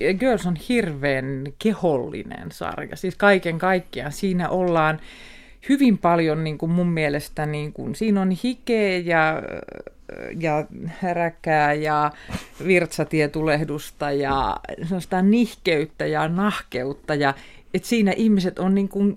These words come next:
kauheasti näitten epätäydellisten kehojensa, e, samalla tavalla kuin esimerkiksi, et, et siitä tulee se, niin kuin tämmöinen yhteys, että, et kun on niin kuin ruotsalaisia dekkareita, niin niissä usein päähenkilöllä on joko päänsärky tai,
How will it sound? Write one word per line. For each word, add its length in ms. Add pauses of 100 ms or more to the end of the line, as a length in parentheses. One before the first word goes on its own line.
(120)
kauheasti 600
näitten 640 (480)
epätäydellisten 1300
kehojensa, 1000 (540)
e, 220
samalla 280
tavalla 200
kuin 120
esimerkiksi, 580 (140)
et, 180
et 140 (420)
siitä 440 (140)
tulee 260
se, 180
niin 140
kuin 180
tämmöinen 240
yhteys, 360
että, 200 (140)
et 200 (100)
kun 120
on 60
niin 100
kuin 140
ruotsalaisia 760
dekkareita, 540
niin 200
niissä 300
usein 320
päähenkilöllä 720
on 180
joko 240
päänsärky 720
tai, 440